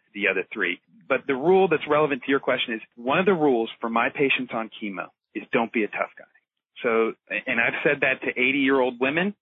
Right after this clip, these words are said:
and I've said that to twenty-year-old men. What do I mean by that? I mean aggressively treat your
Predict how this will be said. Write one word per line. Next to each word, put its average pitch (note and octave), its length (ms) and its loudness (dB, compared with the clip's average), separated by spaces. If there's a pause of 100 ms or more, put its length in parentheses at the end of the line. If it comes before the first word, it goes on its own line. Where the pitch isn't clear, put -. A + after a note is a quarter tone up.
(120)
and A#2 120 -2
I've A#2+ 140 -2
said B2 240 0
that A#2 180 2 (120)
to G#2 200 0 (120)
twenty-year-old C3 600 0
men. G#2+ 240 -2 (480)
What C#3 160 2
do E3 80 4
I D#3 100 2
mean D#3 220 0
by E3 160 0
that? E3 260 0
I D3+ 220 -2
mean D3 400 -2
aggressively D3+ 720 0
treat - 320 -2
your G3 80 -2